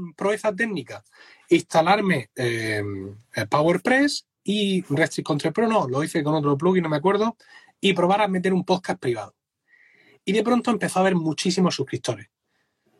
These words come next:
Y luego, aunque yo tenía distintos precios de suscripción a aquella plataforma de vídeos, el podcast no se escuchaba en todos la-,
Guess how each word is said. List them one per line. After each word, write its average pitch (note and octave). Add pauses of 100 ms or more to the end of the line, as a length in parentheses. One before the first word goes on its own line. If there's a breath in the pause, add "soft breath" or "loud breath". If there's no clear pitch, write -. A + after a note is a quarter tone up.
(600 soft breath)
Y F3
luego, B3+ (320)
aunque D#3
yo F#3+
tenía A3+
distintos F3+
precios G3
de E3+
suscripción G3
a D#3
aquella E3
plataforma D3+
de D#3
vídeos, F3+ (400 loud breath)
el C#3
podcast F#3+
no G#3
se F#3+
escuchaba F#3
en A#2
todos D3
la-, A#2+